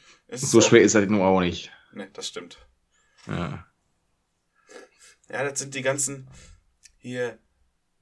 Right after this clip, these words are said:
Speaker 2: die Spanier, Italiener, die Griechen, ne? Bei denen ist das Wetter
Speaker 1: Ja.
Speaker 2: einfach zu gut, äh, als dass da irgendwann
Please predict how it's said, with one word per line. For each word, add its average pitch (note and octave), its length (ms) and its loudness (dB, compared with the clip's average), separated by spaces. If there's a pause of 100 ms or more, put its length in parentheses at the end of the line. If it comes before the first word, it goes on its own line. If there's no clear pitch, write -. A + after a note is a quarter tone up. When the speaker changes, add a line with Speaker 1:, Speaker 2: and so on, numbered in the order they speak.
(160)
Speaker 2:
die - 60 -18
Spanier, A#2 800 -4 (240)
Italiener, A2+ 880 -6 (320)
die G2+ 100 -18
Griechen, A2+ 720 -12 (340)
ne? A#2+ 280 -14 (120)
Bei G#2 120 -4
denen C3+ 140 -6
ist C#3+ 120 -4
das A#2+ 140 -4
Wetter G#2+ 240 0
Speaker 1:
Ja. G2+ 80 4
Speaker 2:
einfach G2+ 240 -4
zu G2+ 200 -10
gut, G2 320 -14 (380)
äh, G#2 100 -10
als G#2+ 260 -6
dass B2 100 -6
da B2 120 -2
irgendwann A#2 480 -8